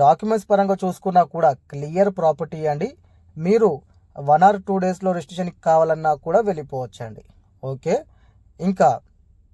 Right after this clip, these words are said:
టోటల్ హండ్రెడ్ ఎకర్స్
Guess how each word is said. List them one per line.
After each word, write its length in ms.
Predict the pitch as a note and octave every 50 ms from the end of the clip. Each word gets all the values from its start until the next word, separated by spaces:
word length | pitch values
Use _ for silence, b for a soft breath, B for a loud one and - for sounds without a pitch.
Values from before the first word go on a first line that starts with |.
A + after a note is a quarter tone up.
| _ _ _ _ _ _ _ _ _ _ _ _ _ _ _ _ _ _ _ _ _ _ _ _ _ _ _ _ _ _ _ _ _ _ _ _ _ _ _ - - _ _ _ - -
టోటల్ 380 | E3 F#3 G#3 G3+ B3 B3+ A3+ F#3+
హండ్రెడ్ 200 | E3+ E3+ D#3+ D#3+
ఎకర్స్ 260 | D3 - F#3+ F#3 -